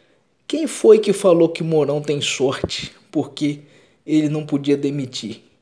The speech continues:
E Mourão apoiou o isolamento. E Mourão ficou constrangido com a briga que o animal do Bolsonaro teve com Dória. É,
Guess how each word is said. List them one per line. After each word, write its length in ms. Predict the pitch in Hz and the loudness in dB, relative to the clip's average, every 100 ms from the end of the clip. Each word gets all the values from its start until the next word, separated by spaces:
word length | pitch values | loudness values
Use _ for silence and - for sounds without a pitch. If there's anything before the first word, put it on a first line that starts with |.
| _ - | _ -10
E 120 | 170 | -4
Mourão 580 | 165 156 147 170 226 - - _ _ _ _ _ | 2 4 4 2 0 -4 -18 _ _ _ _ _
apoiou 1000 | - 156 - - 151 139 135 143 131 - - | -6 -6 -2 4 4 4 4 4 2 -4 -14
o 100 | - | -2
isolamento. 920 | 135 131 127 123 117 120 107 - - - _ _ _ _ _ | 0 2 0 0 -2 -6 -8 -12 -20 -20 _ _ _ _ _
E 100 | 156 | -8
Mourão 300 | 156 156 165 | -4 0 2
ficou 260 | 170 - 143 | 0 -6 -12
constrangido 800 | - 185 - 170 151 117 160 151 | 0 0 0 -2 -2 2 2 2
com 120 | - | -2
a 60 | 151 | -2
briga 600 | 120 147 170 135 113 117 - _ _ _ _ | 0 0 0 0 -6 -6 -12 _ _ _ _
que 100 | - | -6
o 80 | 139 | -2
animal 720 | 147 147 131 127 127 - - | 0 0 -2 0 2 0 -2
do 120 | - 143 | -6 -2
Bolsonaro 680 | 139 139 - 135 135 156 | 2 0 -2 -6 -4 -4
teve 300 | 151 143 139 | -2 -2 -2
com 160 | 131 139 | -6 -10
Dória. 300 | 117 104 - - _ _ _ _ _ _ _ _ _ _ | -8 -8 -12 -20 _ _ _ _ _ _ _ _ _ _
É, 800 | 117 117 127 135 160 165 131 | -4 -2 0 0 2 2 2